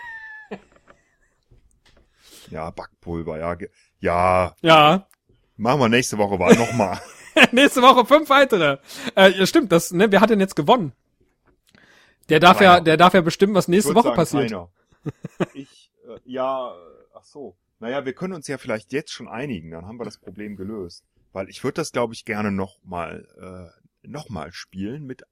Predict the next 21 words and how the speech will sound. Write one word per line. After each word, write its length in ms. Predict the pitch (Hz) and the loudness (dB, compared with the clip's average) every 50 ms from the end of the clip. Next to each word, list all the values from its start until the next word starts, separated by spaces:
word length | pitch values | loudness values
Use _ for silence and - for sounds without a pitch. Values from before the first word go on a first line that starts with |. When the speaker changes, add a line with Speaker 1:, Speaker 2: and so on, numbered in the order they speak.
| _ | _
Speaker 1:
anderen 440 | - 113 131 147 123 110 90 92 85 | -16 -12 -10 -8 -8 -8 -8 -10 -12
Sachen, 400 | 78 80 80 - _ - 87 92 _ _ _ _ _ _ _ _ _ _ | -12 -14 -14 -16 _ -20 -20 -20 _ _ _ _ _ _ _ _ _ _
wo 100 | - 101 | -12 -10
man 160 | 101 98 95 | -10 -10 -10
auch 220 | - 110 131 143 - - | -10 -14 -14 -14 -14 -16
über, 460 | 127 127 117 123 117 113 113 113 - - | -16 -14 -12 -10 -10 -10 -10 -12 -14 -14
ähm, 400 | 110 107 104 104 101 101 104 _ _ _ _ _ _ | -16 -16 -16 -16 -18 -18 -20 _ _ _ _ _ _
über 340 | - 107 101 104 95 92 76 | -20 -20 -20 -20 -20 -20 -20
Inhaltslisten, 1080 | 113 135 147 127 120 110 98 95 - - 104 98 98 95 - - _ - 101 95 87 90 _ _ _ _ _ _ _ _ _ _ _ _ _ _ _ _ _ | -20 -20 -20 -20 -20 -20 -20 -20 -20 -18 -16 -16 -16 -18 -20 -20 _ -20 -20 -20 -20 _ _ _ _ _ _ _ _ _ _ _ _ _ _ _ _ _ _
äh, 60 | - 90 90 87 87 87 87 85 85 92 _ _ _ _ | -18 -16 -14 -14 -14 -14 -14 -16 -18 -20 _ _ _ _
erraten 440 | - 101 95 95 104 120 117 - 123 | -18 -16 -12 -10 -10 -10 -12 -12 -14
muss, 260 | 113 107 104 - _ - | -16 -16 -16 -18 _ -18
worum 220 | 98 95 101 101 | -16 -14 -14 -14
es 160 | 101 98 - | -14 -16 -18
geht. 300 | - 107 104 98 87 78 | -18 -16 -14 -14 -14 -16
Also 120 | 85 82 85 | -18 -18 -18
man 140 | 87 85 | -18 -18
könnte 220 | - - - 117 117 | -16 -16 -14 -14 -14
jetzt 180 | 101 92 - | -14 -16 -18
zum 120 | - 104 92 | -18 -14 -10
Beispiel, 580 | 95 98 110 - - _ - 104 98 98 101 | -10 -10 -10 -12 -16 _ -16 -14 -14 -14 -16